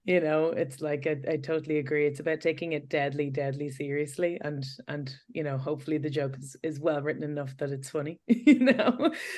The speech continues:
and also having a great, e-, like, editor as well for that. Like, Keith Jordan edited, um,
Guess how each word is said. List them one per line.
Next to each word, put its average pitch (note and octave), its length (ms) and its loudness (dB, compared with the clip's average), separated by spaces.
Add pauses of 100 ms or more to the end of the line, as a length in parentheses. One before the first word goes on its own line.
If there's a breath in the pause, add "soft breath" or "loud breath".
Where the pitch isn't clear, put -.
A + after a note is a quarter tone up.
(140 loud breath)
and F3+ 100 6
also F#3+ 240 6
having F#3 280 2
a E3+ 60 4
great, E3 220 4
e-, D#3+ 320 0
like, D#3+ 360 0
editor E3 420 4
as D3+ 160 2
well D3 220 -2
for D#3 120 -8
that. E3+ 240 0
Like, D3+ 160 -2
Keith D#3+ 240 -8
Jordan D#3+ 340 0
edited, D3 480 0
um, C#3+ 260 -4